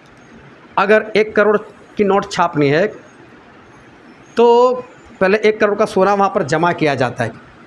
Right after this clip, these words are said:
उसके बाद एक करोड़ की currency जो है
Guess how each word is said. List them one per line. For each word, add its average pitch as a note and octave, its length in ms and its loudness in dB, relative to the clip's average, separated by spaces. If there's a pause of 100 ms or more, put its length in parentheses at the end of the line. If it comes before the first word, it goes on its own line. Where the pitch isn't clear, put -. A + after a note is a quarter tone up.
(640)
उसके C4 280 0
बाद A3 260 2 (1040)
एक A#3 160 0
करोड़ A3+ 200 2
की A3+ 140 -2
currency A3 440 0
जो D3 160 2
है E3 120 2